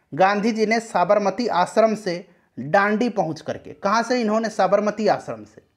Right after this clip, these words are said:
शुरुआत कहाँ से किया था? बारह मार्च उन्नीस सौ तीस को साबरमती आश्रम से।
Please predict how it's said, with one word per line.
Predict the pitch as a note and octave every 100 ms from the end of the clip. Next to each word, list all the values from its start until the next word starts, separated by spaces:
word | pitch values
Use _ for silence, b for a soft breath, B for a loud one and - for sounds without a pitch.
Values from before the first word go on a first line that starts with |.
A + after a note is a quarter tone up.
| _
शुरुआत | - G3 G#3+ A#3
कहाँ | A#3 G#3+
से | A3+ A3
किया | G#3 G3
था? | - G3+ A3 D#3
बारह | E3+ F#3+ G#3
मार्च | G3+ G3 -
उन्नीस | F#3 F3
सौ | F#3
तीस | - G#3 -
को | F3 F#3 b b b _ -
साबरमती | F#3+ F#3+ G#3 G#3 G#3+
आश्रम | D3+ B2+ - -
से। | -